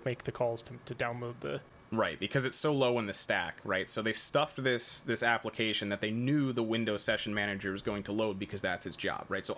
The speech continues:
Speaker 2: there's multiple programs, like I said, theoretically, I don't know this for sure, but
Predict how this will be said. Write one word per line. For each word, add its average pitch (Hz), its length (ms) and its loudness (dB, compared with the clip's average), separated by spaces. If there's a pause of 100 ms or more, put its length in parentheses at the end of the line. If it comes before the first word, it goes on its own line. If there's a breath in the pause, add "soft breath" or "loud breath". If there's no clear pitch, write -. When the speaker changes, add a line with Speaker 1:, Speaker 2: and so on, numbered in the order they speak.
Speaker 2:
there's 127 200 2
multiple 147 420 2
programs, 131 520 2
like 113 100 0
I - 20 2
said, 110 240 -2
theoretically, 110 540 2
I 117 120 0
don't 113 240 0
know 107 160 0
this 104 140 -2
for 98 100 -4
sure, 107 280 0
but 107 180 -2